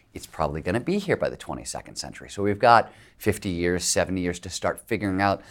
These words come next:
these really complicated, hard questions. The idea in mind uploading is that we can store ourselves on silicon. We can upload our personalities, our brains, some part of our consciousness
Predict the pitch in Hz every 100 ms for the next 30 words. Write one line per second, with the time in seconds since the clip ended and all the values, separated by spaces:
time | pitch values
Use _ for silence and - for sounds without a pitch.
0 | - - 82 95 92 95 107 113 101 82
1 | 71 82 76 76 78 69 71 69 - 65
2 | - - - _ _ _ _ _ _ _
3 | - - 85 85 107 131 120 90 78 80
4 | 76 73 78 76 76 73 78 80 85 80
5 | 104 90 80 76 - 90 80 - 76 -
6 | - 73 - 62 - - _ 101 - 110
7 | 95 87 - - - - - - 82 -
8 | 113 110 101 80 71 101 101 92 - 104
9 | 101 104 80 76 - 95 92 90 95